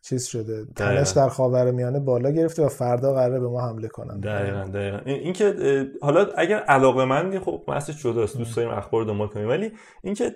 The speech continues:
Speaker 2: صرفاً از سر ناچاری یا اینکه وقت آزاد داریم دنبال کنیم، به نظرم آدم کار، حتی بشینه فیلم ببینه، کتاب بخونه، خیلی
Speaker 1: دقیقاً.
Speaker 2: بر اساس سلیقه‌اش مفیدتره. و، اه، من خودم الان دارم تمرین می‌کنم، چند وقتیه که اصلاً صبحا که بیدار می‌شم،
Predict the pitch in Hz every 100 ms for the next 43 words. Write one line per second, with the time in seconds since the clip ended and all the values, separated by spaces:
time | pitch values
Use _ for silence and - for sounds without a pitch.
0 | 160 156 160 156 156 156 151 147 - 147
1 | 139 147 143 143 143 143 - 139 135 139
2 | 143 135 131 - 135 135 135 135 135 139
3 | 139 160 175 151 156 165 147 139 135 -
4 | - - 135 131 135 139 143 160 151 -
5 | 147 143 - 147 160 139 120 113 104 110
6 | 101 117 113 113 117 120 135 120 113 107
7 | 101 104 - 104 101 104 104 107 - 104
8 | 101 101 - - - - - - - 120
9 | 127 131 127 - - - - 131 131 147
10 | - 170 165 151 151 151 151 147 127 123
11 | 139 151 151 143 147 139 143 - 147 139
12 | 123 - 131 - 123 117 123 143 123 110
13 | 107 107 107 104 131 156 139 123